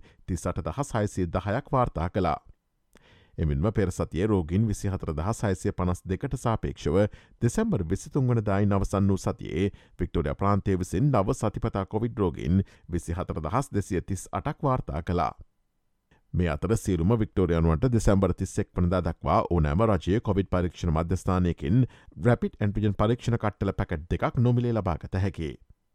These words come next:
කෙසේ වෙතත් වික්ටෝරියා ප්‍රාන්ත රජය විසින් පවත්වාගෙන ලබන සියලුම පී සී ආර් පරීක්ෂණ සායන සහ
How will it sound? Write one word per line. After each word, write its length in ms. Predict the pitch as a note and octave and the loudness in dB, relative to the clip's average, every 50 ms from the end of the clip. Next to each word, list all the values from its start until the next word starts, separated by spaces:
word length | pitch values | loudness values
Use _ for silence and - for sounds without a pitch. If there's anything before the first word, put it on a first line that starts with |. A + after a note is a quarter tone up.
| - - - - _ _ - | -20 -20 -20 -20 _ _ -6
කෙසේ 300 | - F#2+ - - D#2+ C2 | -6 -4 -2 -2 -2 -2
වෙතත් 300 | D2+ D2+ - G#2+ - F2+ | -2 -2 -2 -2 -2 -4
වික්ටෝරියා 400 | F2 E2 - - F2+ D#2 D2 C#2+ | -6 -6 -2 0 0 0 0 0
ප්‍රාන්ත 300 | - E2 E2 E2 - - | 0 0 0 0 0 0
රජය 320 | D#2+ F#2 F2 G2+ G#2 G2 | -2 -2 0 2 2 2
විසින් 260 | F2 F#2 - C3 C3+ | 2 0 0 0 0
පවත්වාගෙන 560 | - C3+ A#2 G#2+ - - G#2+ G2+ F#2+ F2+ F2 | 2 2 0 0 0 0 -2 0 0 0 0
ලබන 380 | F2+ F2 E2+ - - - B2 C#3+ | 0 0 -2 -2 0 0 0 0
සියලුම 400 | - - A2+ G2+ F#2 G2 B2 D3 | 0 0 0 0 2 2 0 0
පී 160 | - A2+ G#2+ | 0 -2 -2
සී 180 | - - G#2+ G2 | -2 0 0 0
ආර් 100 | F#2 G2 | 0 0
පරීක්ෂණ 440 | - F2+ F2 F#2+ - - F#2+ F2 F2 | -2 -4 -4 -4 -4 -2 -2 -2 0
සායන 380 | - - F#2+ F#2+ F#2 F2+ F2+ | 0 0 0 2 2 2 0
සහ 240 | - - F2 - | -2 -4 -10 -6